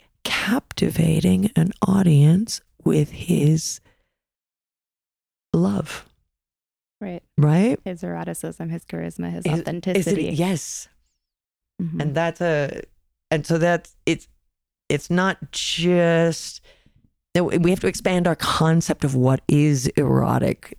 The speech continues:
Speaker 1: to really deeply understand where eros fits into the bigger picture of things like economy. Because if we keep this, the, the concept of sexually myopic, then it does become just about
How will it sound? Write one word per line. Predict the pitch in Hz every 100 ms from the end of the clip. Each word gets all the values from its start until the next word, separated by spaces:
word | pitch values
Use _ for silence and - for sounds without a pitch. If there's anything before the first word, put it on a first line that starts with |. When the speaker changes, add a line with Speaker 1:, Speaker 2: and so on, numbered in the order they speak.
| _
Speaker 1:
to | - 143 -
really | 151 170 135 135
deeply | 123 143 139 - 135
understand | 113 139 - 135 135
where | -
eros | 131 131 135 -
fits | - - -
into | 139
the | -
bigger | 135 101
picture | - - - -
of |
things | - - 135
like | -
economy. | - - 71 - 139 - - - -
Because | - 175
if | 160
we | 165
keep | 147 - 196 202 - -
this, | 185 - - _ -
the, | 151 143 143
the | 160
concept | - 151 147 156
of | -
sexually | - - - 156 147 - - -
myopic, | 147 143 143 143 160 180 - 147 - - - -
then | 165 160
it | -
does | - 143 135
become | 156 - 139 127
just | 127 139 -
about | 135 - 139 -